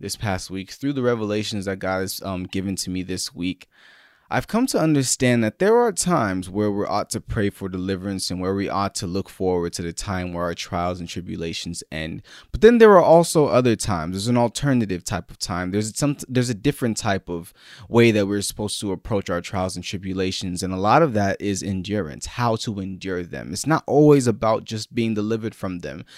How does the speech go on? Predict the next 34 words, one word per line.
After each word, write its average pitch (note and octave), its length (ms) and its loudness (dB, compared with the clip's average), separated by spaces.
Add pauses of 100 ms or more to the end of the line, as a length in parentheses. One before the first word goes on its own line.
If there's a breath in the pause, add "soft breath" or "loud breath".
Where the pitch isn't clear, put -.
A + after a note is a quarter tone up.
(120)
Sometimes B2+ 680 -2
the F#2+ 80 -8
topic - 460 -6
that A2 140 2
we G#2 100 -2
need G#2+ 180 -4
to - 80 -8
be G2+ 120 -8
talking G2 440 -4
about F2+ 240 -4
is E2+ 120 -6
how A2+ 240 0
to G2+ 220 -8
endure F2 440 -4
them. C#2+ 200 -10 (220 loud breath)
And G#2+ 100 -4
that's A#2 200 0
uncomfortable A#2+ 760 -2 (180 loud breath)
'cause A#2 140 -4
we A2+ 80 4
don't D#3+ 220 6
want E3+ 160 2
storms G2+ 340 0
in F#2 80 -4
our F#2 140 -6
life. F2+ 240 -2
None D3+ 160 4
of F3 100 4
us D#3 140 2
want A#2 160 0
storms F#2+ 320 -8
in E2+ 80 -8
our C2+ 100 -8
lives. C2+ 300 -10